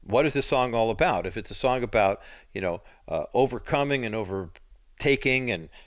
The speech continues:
you know, <laughs> a lot of people, especially in white Christian America, go,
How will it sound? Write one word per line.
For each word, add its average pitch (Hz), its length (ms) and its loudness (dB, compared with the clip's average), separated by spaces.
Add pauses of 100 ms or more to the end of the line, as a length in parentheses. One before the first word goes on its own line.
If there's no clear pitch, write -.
(120)
you 98 80 -6
know, 85 340 -4
<laughs> 90 80 -12
a - 460 -12 (300)
lot 135 180 2
of 135 80 -2
people, 131 300 -2
especially 127 460 -2
in 98 100 -6
white 127 240 2
Christian 135 300 -2
America, 127 380 0
go, 101 200 -2